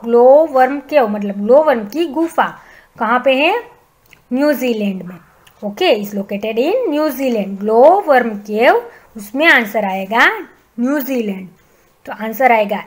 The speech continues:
एच, टेन वन, टेंथ वन में, लास्ट वन में आंसर आएगा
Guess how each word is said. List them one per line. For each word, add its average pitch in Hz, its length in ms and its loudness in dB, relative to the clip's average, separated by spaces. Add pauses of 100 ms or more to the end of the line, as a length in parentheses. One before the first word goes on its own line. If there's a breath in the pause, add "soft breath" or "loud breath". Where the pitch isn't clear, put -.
(100)
एच, - 380 2 (200)
टेन 240 240 2
वन, 254 280 -2
टेंथ 277 720 -4
वन 233 120 -2
में, 226 320 -2
लास्ट 247 420 0
वन 226 140 -6
में 220 140 -10
आंसर 202 360 -6
आएगा 196 320 -6